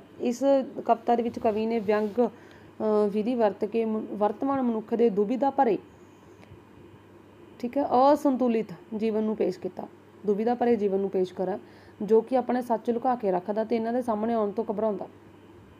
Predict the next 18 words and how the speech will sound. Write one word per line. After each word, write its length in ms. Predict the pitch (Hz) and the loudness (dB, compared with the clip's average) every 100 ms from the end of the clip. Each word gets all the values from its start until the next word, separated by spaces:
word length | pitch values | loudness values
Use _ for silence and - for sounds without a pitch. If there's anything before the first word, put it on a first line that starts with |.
| - - - - - - | -20 -20 -20 -20 -20 -4
ਤਾਂ 80 | - | -2
ਕਵੀ 240 | 233 247 254 | 0 0 2
ਕਹਿੰਦਾ 300 | 247 247 269 | 2 2 0
ਕਿ 100 | 269 | 2
ਉਹ 60 | |
ਆਪਣੇ 240 | 269 269 247 | 0 0 -2
ਅੰਦਰ 240 | 214 233 | 0 0
ਸਾਰੀਆਂ 400 | 240 202 226 277 | 2 0 2 0
ਸਾਜ਼ਿਸ਼ਾਂ, 520 | 247 220 196 190 214 | 2 0 0 -2 -4
ਭੇਤ 420 | 208 262 240 220 | -2 2 2 2
ਭਰੀਆਂ 320 | - 254 233 214 | -2 0 0 2
ਗੱਲਾਂ, 360 | 202 202 202 | 0 0 0
ਬਦਲਿਆਂ 340 | 190 190 196 202 | 2 0 2 0
ਦੀਆਂ 120 | 208 | 0
ਭਾਵਨਾ, 400 | 220 233 202 202 | 2 2 2 -2
ਪ੍ਰੇਮ 340 | 196 202 196 | 0 0 0
ਦੀਆਂ 160 | 196 196 | 0 -2
ਸ਼ੈਬਰਾਂ, 460 | 196 185 196 240 | -2 -2 2 0